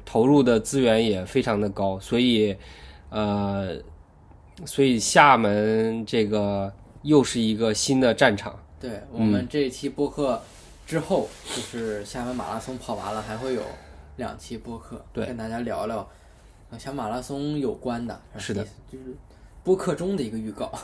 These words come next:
Speaker 1: 是。
Speaker 2: <laughs> 埋了一个。
Speaker 1: 对。
Speaker 2: 那我们就聊聊鞋。
Speaker 1: 啊，对，你先来吧。
Speaker 2: 我就是先从价格低的开始聊吧。
Speaker 1: 嗯。
Speaker 2: 就是今年，二三年我穿过的一双，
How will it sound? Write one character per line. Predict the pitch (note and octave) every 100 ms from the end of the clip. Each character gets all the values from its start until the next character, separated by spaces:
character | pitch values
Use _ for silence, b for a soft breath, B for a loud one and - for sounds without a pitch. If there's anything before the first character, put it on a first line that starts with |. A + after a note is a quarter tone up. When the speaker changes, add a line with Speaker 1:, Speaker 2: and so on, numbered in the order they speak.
| F#3
Speaker 1:
是。 | F3+ G#3+ -
Speaker 2:
<laughs> |
埋 | B2 G#2
了 | G#2+
一 | A#2
个。 | G#2
Speaker 1:
对。 | G2+ b b b b
Speaker 2:
那 | D#3+
我 |
们 | A2+
就 | G#2+
聊 | C3+
聊 | D#3+
鞋。 | D3+ B2
Speaker 1:
啊， | C#3 D3 -
对， | B2+ G2+ -
你 | B2 A#2+ A#2
先 | D3 D3
来 | A#2
吧。 | A#2 A#2+
Speaker 2:
我 | C3 B2+ C3
就 | F#3+
是 | E3+
先 | - G3 F3
从 | D3+ C#3 D#3 E3 E3
价 | - F#3 C3
格 | B2 C#3
低 | C#3+ - -
的 | D3+ A#2+ A2
开 | B2+
始 | A#2+ A2+
聊 | - -
吧。 | G2 - - C#3+
Speaker 1:
嗯。 | A2+
Speaker 2:
就 | D3
是 | D3 C#3+
今 | C#3 F3 F3+
年， | D#3+ -
二 | G3+ E3
三 | D3+ F#3 D#3+
年 | A2+ A#2 B2
我 | A2+ G#2+
穿 | - D3+ C#3+ C#3
过 | C3+ B2
的 | A#2+
一 | A#2+
双， | A#2 C3+ B2+ B2+